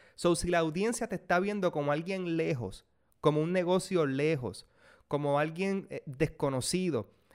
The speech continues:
como un extraño, que no eres consistente con tu contenido, que cuando ellos te comentan, tú no, corillo, a veces yo entro a cuentas que me dicen, eh, "No, Yoba, porque es que, <laughs> eh,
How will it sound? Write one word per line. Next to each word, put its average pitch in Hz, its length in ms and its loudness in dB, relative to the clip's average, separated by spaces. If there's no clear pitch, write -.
como 151 260 2
un 175 140 -2
extraño, 180 840 0
que 147 220 2
no 151 160 -4
eres 202 140 -2
consistente 175 680 -2
con 175 200 0
tu 170 100 2
contenido, 151 680 -2
que 165 160 2
cuando 165 280 2
ellos 247 200 6
te 233 160 4
comentan, 170 800 0
tú 190 160 4
no, 233 300 -2
corillo, 160 540 2
a 147 100 0
veces 185 240 2
yo 247 80 -2
entro 269 220 2
a 233 40 2
cuentas 247 280 2
que 175 100 0
me 170 100 2
dicen, 185 280 2
eh, - 320 0
"No, 185 180 4
Yoba, 196 340 8
porque 143 260 4
es 143 80 0
que, 165 400 2
<laughs> - 320 -6
eh, 131 680 0